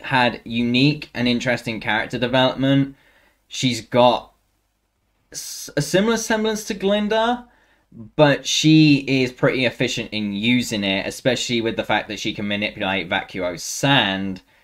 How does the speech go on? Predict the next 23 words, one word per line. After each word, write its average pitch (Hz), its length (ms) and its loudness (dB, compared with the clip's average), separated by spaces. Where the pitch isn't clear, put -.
to 117 220 -2
her 101 260 0
advantage. 87 960 -4
And 113 120 -2
I'm 135 220 4
interested 135 400 2
to 127 160 -2
see 135 160 0
if 127 100 -2
they 135 140 4
do 123 220 -2
bring 120 220 0
her 123 180 2
into 123 260 -2
the 120 100 -4
show. 143 220 -4
I'm 110 560 -6
a 104 80 -10
big 127 220 -2
fan 127 240 -2
of 101 100 -6
Carmine, 90 580 -6
but 98 400 -2